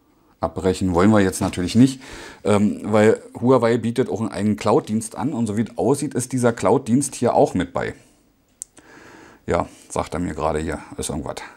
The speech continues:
Dann Facebook ist mit drauf, das ist das Erste, was ich löschen werde. Das geht mir so auf den Sack, Facebook, weil, äh, ich will nicht ständig irgendwelche Nachrichten kriegen. Ich mach das am P C und unterwegs habe ich den Facebook Messenger und das reicht mir aber aus. Dann, ah, hier, Hacker haben wir auch drauf,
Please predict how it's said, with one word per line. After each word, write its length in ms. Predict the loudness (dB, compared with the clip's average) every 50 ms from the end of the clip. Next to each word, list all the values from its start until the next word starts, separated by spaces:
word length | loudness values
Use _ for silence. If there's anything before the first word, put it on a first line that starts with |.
| _ _ -16 -16 -16 -20 -18 -18 -16 -16 -18 -18 -20 -20 _
Dann 300 | _ 2 2 2 2 -2
Facebook 500 | -4 -4 2 2 4 4 4 2 0 0
ist 80 | 0 -2
mit 160 | -2 -2 2
drauf, 320 | 4 6 6 6 4 2 -2
das 140 | -2 -2
ist 140 | -2 -2 -2
das 80 | -2 -2
Erste, 260 | -2 -4 -2 -2 -4
was 100 | -4 -4
ich 100 | -4 -6
löschen 240 | -6 -6 -4 -2 -2
werde. 240 | -2 -2 -4 -6 -6
Das 120 | -6 -8
geht 220 | -6 -6 -6 -4
mir 100 | -6 -6
so 100 | -2 -4
auf 80 | -4 -4
den 80 | -4 -4
Sack, 180 | -4 -6 -6
Facebook, 440 | -4 -6 -6 -6 -4 -6 -6 -2 0
weil, 580 | 0 0 2 2 2 0 0 0 0 -2 -2 -4
äh, 500 | -12 -20 -20 -20 -20 -20 -20 -16 -10 -10
ich 120 | 0 4
will 100 | 6 8
nicht 220 | 8 8 6 2
ständig 420 | 0 2 4 4 4 4 2 0 2
irgendwelche 460 | 4 4 4 6 4 2 2 2 2
Nachrichten 420 | 2 2 2 2 0 -2 -4 -6
kriegen. 220 | -4 -4 -4 -4 -4 -6 -8 -16 -16 -16 -16 -12 -6
Ich 140 | -6 0 2
mach 160 | 2 2 4
das 160 | 2 0 2
am 120 | 2 -2 -2
P 140 | -4 -6 -4
C 320 | -2 2 4 6 6 6
und 180 | 6 4 2 0
unterwegs 520 | -2 -2 -2 -2 -2 -2 -4 -4 -4 -4
habe 180 | -4 -2 -2 -4
ich 100 | -6 -4
den 280 | -4 -4 -4 -4 -6 -10 -20 -20 -20 -16
Facebook 400 | _ 0 0 0 2 0 -4 0
Messenger 560 | 2 4 4 6 4 4 2 4 4 4 6 6
und 140 | 4 2
das 100 | -2 -4
reicht 280 | -4 -4 -6 -6 -6 -6
mir 80 | -4 -4
aber 180 | -4 -4 -4
aus. 380 | -4 -2 -2 -2 -4 -6 -16 _ _ -20 -20 -20 -20 -20 -4 _
Dann, 160 | 2 4 4
ah, 360 | 4 4 4 4 4 4 2 0
hier, 380 | -2 0 2 2 2 2 0
Hacker 380 | -4 -6 -6 -6 -4 -2 0 0
haben 220 | 2 0 2 4
wir 120 | 4 6 6
auch 240 | 6 4 4 2
drauf, 600 | -2 -6 0 4 6 8 8 8 6 4 -2 -12